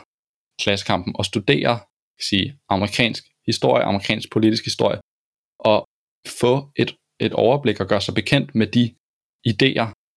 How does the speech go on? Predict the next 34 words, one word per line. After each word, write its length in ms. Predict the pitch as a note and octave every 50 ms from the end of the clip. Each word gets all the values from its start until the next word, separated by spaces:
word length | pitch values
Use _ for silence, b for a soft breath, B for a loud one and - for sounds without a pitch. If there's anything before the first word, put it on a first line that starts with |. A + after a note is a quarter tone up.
| _ _ _ -
som 140 | - A#2 A2
netop 300 | G#2+ G#2 A2 A#2+ A#2+ -
skal, 340 | - - G#2+ F#2 F2+ F#2 F#2
skal 200 | - - G#2 F#2+
være 100 | F2+ F#2
grundlaget 580 | - - G2+ G#2+ A2+ A2+ G#2 G2+ G2 F#2+ F#2+ - - _ -
for 100 | - G2+
sådan 140 | G2 G#2 G#2
et 100 | G2 -
her, 200 | A2+ - - -
øh, 180 | G1+ G#2 G#2 - - - -
for 80 | -
sådan 120 | G2+ G2+ G2
et 60 | G2
her 100 | G#2+ F#2+
masseparti. 640 | F#2+ F2+ F2+ F#2+ - - C3 - - A2 G#2 - b b b b b b
Og 100 | - -
det 140 | C#3 D#3+ E3
vil 60 | E3
jeg 80 | C3 -
sige, 140 | - G2+ F#2
det 120 | - -
kan 120 | - D3 B2+
man 300 | G#2+ F#2+ F2+ E2+ F2 - _ _ _ _ _ _ _ _ _ -
kun 440 | - B2+ A#2 A#2+ C3+ C#3 C#3+ - _ _ _ _ _ _ _ _ -
gøre 200 | G#2 G2+ G#2 G2+
ved 140 | G2+ G2+ G2+
at 140 | - G2
blive 160 | - G2 F#2+ F#2+
del 260 | G#2 G2+ G#2+ - -
af 180 | - F2+ E2+ - _ _ _ _ _ _ _ _ _ _ -
en 280 | G#2+ F#2+ F2 E2+ - _ _ _ _ - G2+
revolutionær 600 | G2+ G2+ A#2 A#2+ G#2+ - E2+ E2+ - - G2 _ _ _ -
organisation. 640 | G#2 F#2+ - F#2+ F2 E2+ F#2 F2+ - B2 - - -